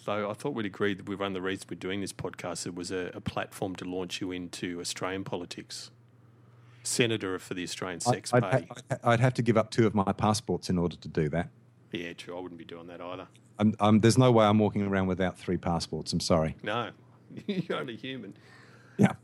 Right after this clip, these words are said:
Speaker 1: <laughs> So yeah, I look, I, it's just, it's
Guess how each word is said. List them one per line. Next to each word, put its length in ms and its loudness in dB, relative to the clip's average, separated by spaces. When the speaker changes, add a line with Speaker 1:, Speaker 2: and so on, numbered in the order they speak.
Speaker 1:
<laughs> 280 -2
So 200 4
yeah, 360 8
I 160 2
look, 340 0
I, 180 2
it's 300 -4
just, 400 -10
it's 220 -12